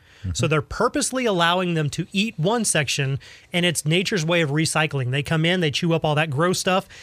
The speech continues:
Speaker 2: It then creates a new void in that area. The m-, wax moths will pupate and they fly off. And then the bees,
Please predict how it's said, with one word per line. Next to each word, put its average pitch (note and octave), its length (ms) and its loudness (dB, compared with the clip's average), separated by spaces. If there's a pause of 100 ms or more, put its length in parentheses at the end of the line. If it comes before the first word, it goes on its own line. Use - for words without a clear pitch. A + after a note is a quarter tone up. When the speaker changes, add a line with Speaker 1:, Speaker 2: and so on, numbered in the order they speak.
(180)
Speaker 2:
It D3 160 0
then D#3+ 160 2
creates D#3 360 2
a D3 60 0
new D3 160 2
void D3+ 340 2
in F#3+ 100 0
that F#3 120 2
area. G3 400 2 (380)
The C#3+ 260 2
m-, D#3 300 0
wax D#3 340 0
moths D#3 220 0
will C3 80 -2
pupate F3 420 0
and D#3+ 100 -2
they C#3+ 80 2
fly D3+ 300 0
off. D#3+ 260 2 (360)
And D#3+ 120 2
then E3 120 2
the D3+ 60 2
bees, F3 540 2